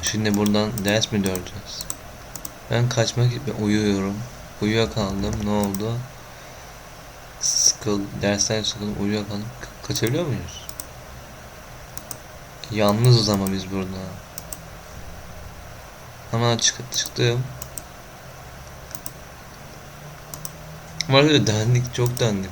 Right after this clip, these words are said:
bu oyun. Bayağı dandik. Ana! Arkadaşlarımız. Bunları kurtaralım.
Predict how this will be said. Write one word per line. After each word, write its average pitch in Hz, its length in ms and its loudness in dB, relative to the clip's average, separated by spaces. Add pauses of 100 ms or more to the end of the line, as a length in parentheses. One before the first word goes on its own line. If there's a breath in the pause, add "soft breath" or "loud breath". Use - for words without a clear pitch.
bu 95 80 -4
oyun. 92 240 -6 (1900)
Bayağı 120 340 8
dandik. 110 440 -2 (440)
Ana! 156 240 8 (2000)
Arkadaşlarımız. 135 1400 6 (2750)
Bunları 127 300 6
kurtaralım. 127 680 8